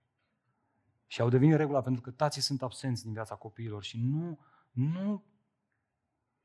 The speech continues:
nu sunt autoritate pentru copii. Zice tata ceva,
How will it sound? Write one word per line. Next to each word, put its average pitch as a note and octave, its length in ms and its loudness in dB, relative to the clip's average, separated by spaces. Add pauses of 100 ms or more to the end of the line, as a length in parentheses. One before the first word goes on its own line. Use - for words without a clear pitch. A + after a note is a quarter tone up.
(160)
nu C#3 80 4
sunt F3+ 220 -2
autoritate C#3 640 -2
pentru F#2+ 240 -14
copii. - 360 -20 (260)
Zice D3 220 2
tata F#3+ 260 10
ceva, F#3 560 4